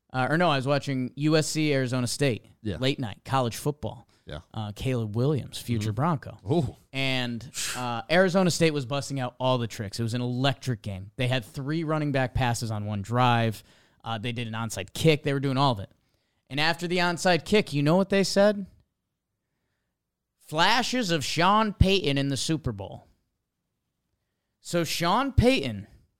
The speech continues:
Speaker 1: who every time he goes around town gets a handshake and, you know, "Hey, Super Bowl champ, congrats, Mister Payton. And, 'Oh, you're all-time legendary coach, Mister Payton. Oh, man, that Super Bowl, that onside kick, that's, that's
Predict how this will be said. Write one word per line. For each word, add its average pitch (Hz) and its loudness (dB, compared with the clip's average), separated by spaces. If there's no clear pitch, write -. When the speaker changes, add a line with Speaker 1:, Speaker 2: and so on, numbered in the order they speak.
Speaker 1:
who 160 -2
every 208 2
time 220 0
he 202 -2
goes 185 0
around 185 0
town 143 2
gets 139 -4
a 113 -6
handshake 180 0
and, 120 -6
you 165 -6
know, 120 -6
"Hey, 160 -2
Super 165 -4
Bowl 170 0
champ, 180 0
congrats, 156 2
Mister 151 -6
Payton. 156 -4
And, 127 -8
'Oh, 156 0
you're 175 0
all-time 175 2
legendary 170 2
coach, 165 4
Mister 147 -4
Payton. 143 -2
Oh, 160 -8
man, 175 0
that 180 0
Super 180 0
Bowl, 196 4
that 165 4
onside 180 2
kick, 196 0
that's, 156 -6
that's 175 -2